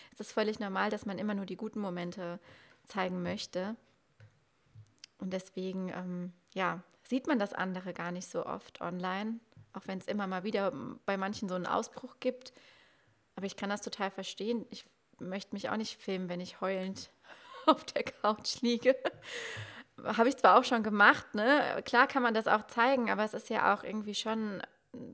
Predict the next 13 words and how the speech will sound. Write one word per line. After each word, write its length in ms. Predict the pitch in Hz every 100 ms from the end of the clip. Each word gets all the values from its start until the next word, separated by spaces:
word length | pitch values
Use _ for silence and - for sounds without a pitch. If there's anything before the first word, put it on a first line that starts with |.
| -
Privatsphäre 760 | - 214 196 185 220 - 196 196
und 100 | 190
ich 100 | -
zeig 240 | 220 202
immer 180 | 202 214
lieber 220 | 214 208
die 100 | 196
Dinge, 300 | 180 208 220
wenn 160 | 185 202
ich 180 | 202 - - - - -
darüber 260 | - 202 202
hinweg 440 | 196 190 196 -
bin 240 | - 180